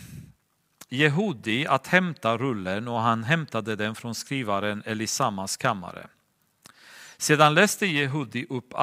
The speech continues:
upp den för kungen och för alla förstarna som stod omkring honom. Kungen satt då i vinterpalatset eftersom det var i den nionde månaden.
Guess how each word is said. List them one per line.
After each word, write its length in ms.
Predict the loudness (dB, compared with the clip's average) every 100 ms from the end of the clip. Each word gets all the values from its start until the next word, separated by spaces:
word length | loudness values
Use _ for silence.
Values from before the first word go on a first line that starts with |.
| 2 0
upp 360 | -6 -4 -6 -4
den 280 | -2 -2 -4
för 160 | -8
kungen 680 | -8 -6 -6 -8 -10 -10 -10
och 100 | -10
för 140 | -6 2
alla 240 | 4 2
förstarna 640 | 0 -4 -6 -8 -8 -6 -8
som 240 | -8 -10
stod 260 | -10 -10 -10
omkring 420 | -10 -8 -8 -8
honom. 420 | -12 -14 -18 -20 _ _ _ _ _ -20 -20 -20 -20 _
Kungen 440 | -2 0 0 -2 -2
satt 480 | 4 4 4 -2
då 240 | -8 -4 -2
i 120 | -2
vinterpalatset 1080 | 0 -2 -2 -8 -6 -6 -8 -6 -4 -4 -6
eftersom 460 | -10 -10 -8 -6
det 100 | -6
var 160 | -2 -2
i 60 |
den 280 | 0 -4 -4
nionde 420 | -6 -6 -8 -8
månaden. 580 | -6 -6 -8 -10 -14 -16